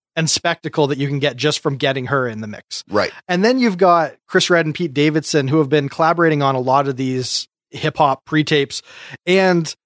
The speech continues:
Speaker 1: most of them work pretty well. They're pretty smart. They are able to work a lot into the lyrics, and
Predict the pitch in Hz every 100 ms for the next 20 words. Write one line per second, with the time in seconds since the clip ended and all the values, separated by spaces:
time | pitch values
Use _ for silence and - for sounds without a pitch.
0 | _ 175 240 269 202 170 - 208 190 233
1 | - - - 135 185 180 - 160 165 165
2 | - _ _ - 135 151 147 143 135 143
3 | 147 151 147 139 143 139 131 135 135 135
4 | 139 - 143 135 135 131 131 143 143 -
5 | 143 139